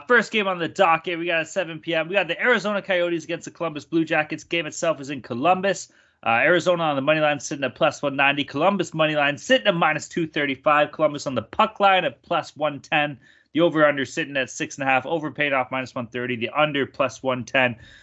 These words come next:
This game <laughs> fucking stinks, man. We're starting off with an absolute dud.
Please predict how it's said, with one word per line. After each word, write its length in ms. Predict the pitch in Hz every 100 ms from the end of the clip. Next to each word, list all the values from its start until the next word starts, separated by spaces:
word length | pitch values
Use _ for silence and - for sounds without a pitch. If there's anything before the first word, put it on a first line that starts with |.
| _
This 180 | - 185
game 260 | - 156 135
<laughs> 160 | - -
fucking 440 | 151 - - 156
stinks, 760 | - - - - 156 156 - -
man. 280 | 147 147
We're 80 | 135
starting 400 | 131 185 170 156
off 200 | 147 139
with 120 | 127
an 40 | 131
absolute 580 | 131 120 - 120 110 -
dud. 340 | 120 120 117